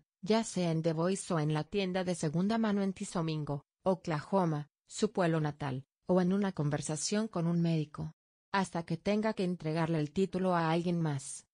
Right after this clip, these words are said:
es mío. Esto es como un certificado", bromeó. Shelton también le contó a People que, mientras crecía,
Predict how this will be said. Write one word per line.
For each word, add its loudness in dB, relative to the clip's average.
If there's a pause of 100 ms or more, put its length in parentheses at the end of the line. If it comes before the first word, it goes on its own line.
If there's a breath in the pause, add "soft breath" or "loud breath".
(140)
es 2
mío. -4 (400)
Esto 2
es 0
como 0
un 2
certificado", -4 (180)
bromeó. -2 (1120)
Shelton 2
también 6
le 6
contó 6
a 4
People 4
que, 6 (200)
mientras 8
crecía, 4